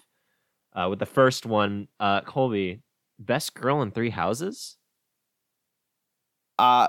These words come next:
Speaker 2: we have different number ones, but I think each of us have the same character high enough to where, like, their combined score would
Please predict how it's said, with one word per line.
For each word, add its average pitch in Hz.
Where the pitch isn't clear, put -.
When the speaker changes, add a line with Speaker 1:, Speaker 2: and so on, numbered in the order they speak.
Speaker 2:
we 135
have 156
different 135
number 123
ones, 117
but 123
I 113
think 120
each 123
of 120
us 120
have 113
the 110
same 107
character 107
high 104
enough 113
to 113
where, 107
like, 107
their 107
combined 104
score 104
would 101